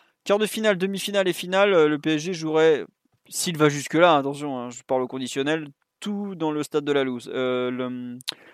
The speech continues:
le stade du Sporting reçoit l'autre demi, l'autre quart de finale de, de, entre le Leipzig et, euh, l'Atlético, et puis ensuite l'autre demi-finale entre le, l'autre partie de tableau, quoi. Voilà. Euh, on nous dit, doit,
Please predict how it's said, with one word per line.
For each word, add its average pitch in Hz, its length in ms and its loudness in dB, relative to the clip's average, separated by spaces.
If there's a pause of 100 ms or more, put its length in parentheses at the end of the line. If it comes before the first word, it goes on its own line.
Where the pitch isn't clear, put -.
(160)
le 143 80 -10
stade 156 180 -4
du 151 80 -6
Sporting 165 480 -8
reçoit 143 680 0
l'autre 147 240 -2
demi, 143 480 -4
l'autre 147 200 -4
quart 151 200 0
de 147 100 -4
finale 147 480 -4
de, 123 480 -6
de, 120 340 -10 (360)
entre 127 260 -8
le 123 260 -4
Leipzig 127 580 -4
et, 135 60 -6
euh, 123 140 -2
l'Atlético, 147 800 -2
et 131 40 -6
puis 135 260 -6
ensuite 131 340 -8
l'autre 143 200 -4
demi-finale 135 600 -4
entre 127 260 -8
le, 120 260 -10
l'autre 127 260 -6
partie 123 220 -8
de 123 60 -20
tableau, 98 280 -10
quoi. - 120 -18 (800)
Voilà. 123 300 -2 (840)
Euh, 160 640 4 (180)
on 165 100 -8
nous 165 100 -6
dit, 190 160 -8
doit, 165 300 0